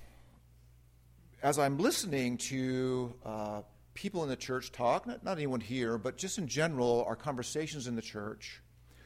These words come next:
we tend to be using terms, using words, but we're really not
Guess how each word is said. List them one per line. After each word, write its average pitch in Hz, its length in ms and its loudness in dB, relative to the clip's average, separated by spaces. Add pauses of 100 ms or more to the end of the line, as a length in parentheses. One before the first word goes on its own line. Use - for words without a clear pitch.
(300)
we 151 80 -6
tend 240 200 2
to 254 60 0
be 185 80 2
using 175 640 4
terms, 123 720 -2
using 143 480 0
words, 139 720 2 (1120)
but - 80 -4
we're 226 120 -2
really 277 140 2
not 165 440 8